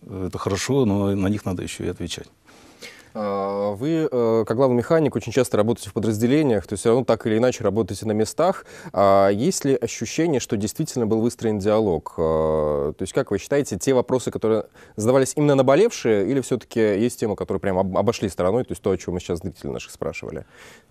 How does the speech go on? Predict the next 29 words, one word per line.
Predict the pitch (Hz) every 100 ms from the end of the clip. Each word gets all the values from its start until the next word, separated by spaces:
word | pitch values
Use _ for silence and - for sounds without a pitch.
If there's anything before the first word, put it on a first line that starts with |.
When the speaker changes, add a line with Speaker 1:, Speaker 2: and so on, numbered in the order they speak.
| _ _
Speaker 1:
Ну, | - 117 127 127 120
сложно | - 131 117 113 107 98
судить | - 110 117 143 113 -
о | - 107
наболевшести | 104 101 117 123 - 95 -
этих | 92 82 -
Speaker 2:
Мгм. | 101
Speaker 1:
вопросов | 98 92 95 95
или | 95 98 92 92
актуальности, | 95 90 - 110 104 - -
или | 95 98
менее | 104 139 123
актуальности. | 85 92 87 85 -
Почему? | - - 107
Потому | 98 - 98
что, | 90 98
ну, | 104 95 82 _ _ _ _ _ _ - 107 101
каждый | 107 92
человек | - 101 95 92 98
видит, | 98 90 -
э, | 92 87 85 82 - - - - -
свою | 110 110 110
жизнь, | 95 117 123 98
да, | 104 98
видит | 92 92 90
свою | - 95 87
профессию, | 90 92 113 107 - 92
видит | 95 92 -
свои | 101 95 95 82